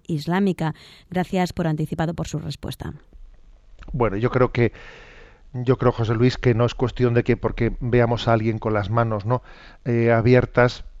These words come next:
Speaker 2: en el rezo del Padre Nuestro, que eso nos sugiera una po-, una post-, una postura corporal islámica, me parece que es un poco exagerado. Eh,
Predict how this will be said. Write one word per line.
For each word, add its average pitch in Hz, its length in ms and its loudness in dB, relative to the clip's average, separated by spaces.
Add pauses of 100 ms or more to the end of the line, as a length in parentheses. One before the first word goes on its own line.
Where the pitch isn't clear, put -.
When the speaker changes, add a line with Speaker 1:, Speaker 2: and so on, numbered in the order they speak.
(120)
Speaker 2:
en 107 160 -2
el 107 60 -2
rezo 117 200 -2
del 160 80 -2
Padre 123 300 4
Nuestro, 123 520 0 (100)
que 135 80 2
eso 127 180 0
nos 123 200 0
sugiera 127 440 4
una 117 180 0
po-, 131 160 -2
una 127 220 0
post-, - 320 -8 (480)
una 127 180 2
postura 123 520 2 (280)
corporal 123 480 4
islámica, 117 580 2
me 120 200 2
parece 113 300 2
que 113 100 -4
es - 80 -8
un 107 80 -4
poco 110 160 -2
exagerado. 101 520 -4 (460)
Eh, 117 320 4